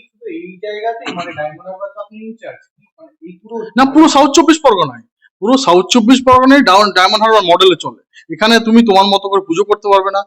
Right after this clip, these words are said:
Speaker 2: এখানে তুমি তোমার মতো করে নিজের ধর্ম বিশ্বাস করে সে কোনো কাজ করতে পারবে না, এখানে কোনো ডেমোক্রেসি নেই। এখানে পুলিশ এবং গুন্ডা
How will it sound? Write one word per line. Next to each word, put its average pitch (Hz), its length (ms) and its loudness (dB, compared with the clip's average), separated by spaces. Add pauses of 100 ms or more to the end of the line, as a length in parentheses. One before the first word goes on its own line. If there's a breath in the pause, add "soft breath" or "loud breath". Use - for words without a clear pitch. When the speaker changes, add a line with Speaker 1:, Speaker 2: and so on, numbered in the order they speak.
(220 loud breath)
Speaker 2:
এখানে 190 300 0
তুমি 196 140 -2
তোমার 190 220 2
মতো 196 240 -4
করে 196 200 2 (320 loud breath)
নিজের 170 200 2
ধর্ম 185 400 2 (220 loud breath)
বিশ্বাস 185 420 0
করে 196 280 4 (220 loud breath)
সে - 120 -8
কোনো 185 180 -4
কাজ 175 180 0
করতে 214 220 -2
পারবে 190 220 0
না, 196 100 -2 (240 loud breath)
এখানে 196 200 -4
কোনো 202 200 2
ডেমোক্রেসি 214 520 2
নেই। 196 140 -4
এখানে 202 420 -8
পুলিশ 214 580 2
এবং 208 220 2
গুন্ডা 190 340 4